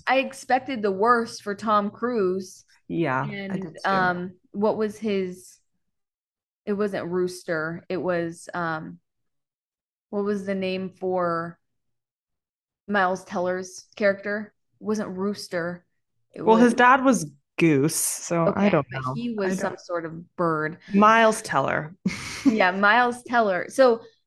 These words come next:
Speaker 1: the outcome of that could have been anything. Like, and it,
Speaker 2: Yeah.
Speaker 1: and it was so unpredictable. So there's still a way to have a happy ending and be completely unpredictable.
Speaker 2: So, okay. I just wanna get into this episode, 'cause I,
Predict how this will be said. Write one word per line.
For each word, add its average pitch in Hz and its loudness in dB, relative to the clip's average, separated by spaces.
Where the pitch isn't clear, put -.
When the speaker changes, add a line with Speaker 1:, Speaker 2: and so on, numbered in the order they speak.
Speaker 1:
the 202 0
outcome 269 0
of 185 -6
that 233 0
could 233 -4
have 214 -4
been 190 -2
anything. 196 -6
Like, 196 2
and 226 4
it, 214 6
Speaker 2:
Yeah. 151 4
Speaker 1:
and 139 -6
it 233 0
was 226 -6
so 233 2
unpredictable. 208 -2
So 233 0
there's 254 -2
still 330 -2
a 285 0
way 233 4
to 220 4
have 208 0
a 196 2
happy 202 -4
ending 185 -2
and 208 0
be 196 -6
completely 202 -4
unpredictable. 175 -8
Speaker 2:
So, 277 6
okay. 208 2
I 226 6
just 269 0
wanna 277 0
get 185 2
into 175 -2
this 175 -6
episode, 143 -4
'cause 185 -6
I, 175 4